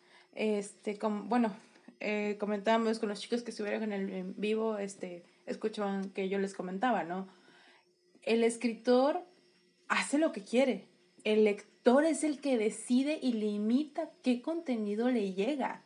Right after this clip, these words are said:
¿Sabes qué? Este tipo escribe este tipo de cosas y no me gustan, las quito de mi espacio, elimino, bloqueo a la persona, hago que sus publicaciones ya no me lleguen.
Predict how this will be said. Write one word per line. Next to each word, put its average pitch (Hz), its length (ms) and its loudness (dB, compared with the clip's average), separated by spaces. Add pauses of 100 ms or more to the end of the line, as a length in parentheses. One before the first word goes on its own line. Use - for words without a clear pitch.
(420)
¿Sabes 196 480 -4
qué? 269 160 2
Este 262 240 -4
tipo 240 340 -4
escribe 226 340 -2
este 233 140 -2
tipo - 320 -6
de 196 160 -2
cosas 240 360 -6
y 226 40 0
no 226 220 4
me 311 180 2
gustan, 240 600 0 (300)
las 196 400 4
quito 226 360 -2
de 294 120 0
mi 220 100 2
espacio, 202 680 -4 (260)
elimino, 208 640 2
bloqueo 214 320 0
a - 20 0
la 247 180 4
persona, 220 560 -2
hago 240 180 0
que 269 100 -4
sus 240 160 -8
publicaciones 208 720 -4
ya 240 100 2
no 269 120 2
me 277 180 0
lleguen. 214 400 -4